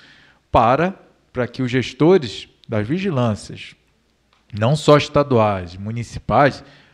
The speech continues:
possam criar e utilizar melhor essa informação.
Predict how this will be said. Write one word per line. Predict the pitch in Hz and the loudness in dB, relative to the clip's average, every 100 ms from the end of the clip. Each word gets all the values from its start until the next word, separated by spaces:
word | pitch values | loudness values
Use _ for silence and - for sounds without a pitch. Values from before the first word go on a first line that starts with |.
| _ | _
possam | - 98 117 - 180 202 _ _ _ _ _ _ _ _ _ | -4 -2 -4 -6 -6 -6 _ _ _ _ _ _ _ _ _
criar | 170 131 101 123 165 _ _ _ _ _ | -6 -4 -2 -2 -4 _ _ _ _ _
e | 127 170 | -10 -10
utilizar | 196 156 - 196 170 117 170 | -10 -12 -10 -8 -6 -2 -2
melhor | 240 156 139 202 | -2 -4 0 0
essa | 160 139 | -2 -8
informação. | - 110 110 98 120 | -10 -10 -10 -14 -18